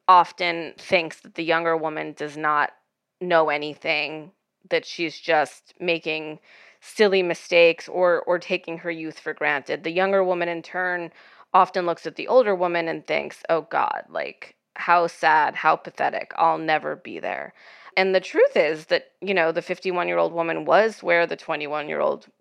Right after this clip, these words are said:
woman was, and the twenty-one-year-old woman will, you know, God willing, be where the fifty-one-year-old woman is. And the idea that we don't sort of take those thirty years and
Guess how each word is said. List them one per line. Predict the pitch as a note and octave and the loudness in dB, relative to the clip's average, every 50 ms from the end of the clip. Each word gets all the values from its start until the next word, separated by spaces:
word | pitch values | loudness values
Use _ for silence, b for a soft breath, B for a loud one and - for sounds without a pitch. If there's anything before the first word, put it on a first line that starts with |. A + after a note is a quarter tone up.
| _ | _
woman | - D3+ D3 B2 B2+ C3+ B2+ | -6 -6 -6 -4 -6 -8 -6
was, | C#3 C#3 B2+ A#2+ D#3+ E3+ D3 - | -4 -4 -2 -2 -4 -6 -8 -8
and | - F3 F3 | -8 -6 -6
the | E3+ | -6
twenty-one-year-old | E3+ - F3+ F3 F3 E3+ F3 F3 F3 F#3+ F3+ F3 E3+ - | -6 -4 -6 -4 -2 -2 -2 -2 -2 -2 -2 -2 -4 -4
woman | F3 F3 F3 F3 F3 E3 | -4 -6 -4 -4 -6 -2
will, | F3 G#3 A3+ G3 E3+ D#3+ D#3+ G#3 A#3+ _ _ _ _ _ _ _ _ _ _ _ - - - _ - | -2 0 2 2 2 2 -2 -4 -8 _ _ _ _ _ _ _ _ _ _ _ -20 -20 -20 _ -10
you | F#3 D#3+ | -8 -6
know, | D3 C#3 D3 | -6 -6 -6
God | D3+ D#3 D3+ D3+ D3 D3 E3 | -4 -2 0 0 0 0 -2
willing, | G3 G3+ G3 F#3 E3+ E3+ E3+ E3+ | 0 0 2 0 0 -2 -6 -6
be | - E3 D#3+ D#3+ | -6 -6 -6 -4
where | D#3 D#3 D#3+ D#3+ D#3+ D#3 D3+ - - | -2 -2 -2 0 0 -2 -4 -4 -6
the | - | -8
fifty-one-year-old | D#3+ - A#3+ A#3 - G3+ F#3 E3 D#3 D#3 D3+ C#3+ C#3+ - - | -4 -4 -6 -6 -4 -6 -6 -4 -6 -6 -6 -6 -6 -8 -10
woman | D3+ C3 C3+ E2+ | -14 -14 -12 -14
is. | C#2 G#1+ - - - _ _ _ _ _ _ _ _ _ _ _ _ - | -14 -14 -16 -18 -20 _ _ _ _ _ _ _ _ _ _ _ _ -6
And | A#3 C4 | -4 0
the | G3+ | 2
idea | G#3 G3+ G3 F#3+ G3 B3 C4+ C4 A#3 G3+ | 2 2 2 2 0 2 4 6 6 6
that | D#3+ E3 D#3 D3+ D3 C#3+ - - B B B B B B B B | 6 6 6 8 6 6 4 2 B B B B B B B B
we | F3 G3+ G3+ | -8 -4 2
don't | F#3+ G#3 G#3 G3+ - - | 4 4 4 4 2 -2
sort | - - F#3+ F#3 F#3 | -2 2 4 4 4
of | F3+ - | 4 0
take | - - - F#3+ F#3 - | -2 -2 0 0 0 2
those | - F#3 F3 F3 E3 - | 2 2 2 2 0 -4
thirty | - _ - G3 F#3+ F#3 F3+ F3+ | -14 _ 0 2 2 2 2 -2
years | E3 E3+ F#3+ F3+ E3+ E3 D3+ D3 D3+ E3 - - - - | -4 -2 0 0 2 2 0 -2 -6 -10 -14 -12 -2 2
and | F3 E3+ D#3+ D#3+ D#3+ D#3+ D#3+ - | 2 4 4 2 0 -2 -6 -10